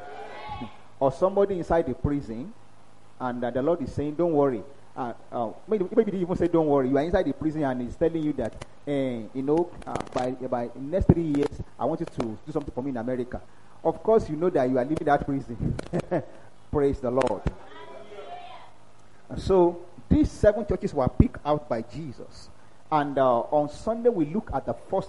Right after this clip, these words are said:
of those churches, the church of Ephesus. From the accounts we gathered from church history, John actually, when he left the island,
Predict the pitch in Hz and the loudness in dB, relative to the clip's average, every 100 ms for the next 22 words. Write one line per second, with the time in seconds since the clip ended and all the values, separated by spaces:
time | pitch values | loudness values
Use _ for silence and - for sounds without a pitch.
0 | - 135 - 160 - - 143 - 117 - | -4 -4 -2 -2 -2 -2 -4 -6 -14 -14
1 | - - - - 127 - 165 - - - | -16 -18 -16 -10 -8 -4 -4 -2 -6 -8
2 | - - - 165 - 135 117 - - - | -12 -14 -6 -4 -2 -4 -6 -10 -14 -16
3 | - - - - - - - - - - | -18 -18 -18 -18 -18 -18 -18 -18 -16 -14
4 | - - 180 180 180 160 165 165 - 262 | -8 0 2 2 0 2 2 2 4 4
5 | 285 277 147 - - 196 196 190 185 143 | 4 -2 -6 -4 -2 2 2 2 2 -2
6 | 127 - 175 - 151 - - 180 - - | -2 -2 -2 -2 -8 -6 -10 -10 -10 -12
7 | - - - - - - - - - - | -12 -18 -18 -18 -18 -18 -18 -18 -18 -18
8 | - - - - - - 233 254 254 - | -18 -18 -18 -18 -12 8 10 10 2 -4
9 | 202 - - 202 180 139 156 185 247 247 | -4 -2 4 6 6 2 4 4 4 2
10 | 156 147 151 185 208 - 131 160 156 151 | -4 -6 -2 0 0 -2 -4 -2 -2 -2
11 | 104 107 233 | -6 -8 -12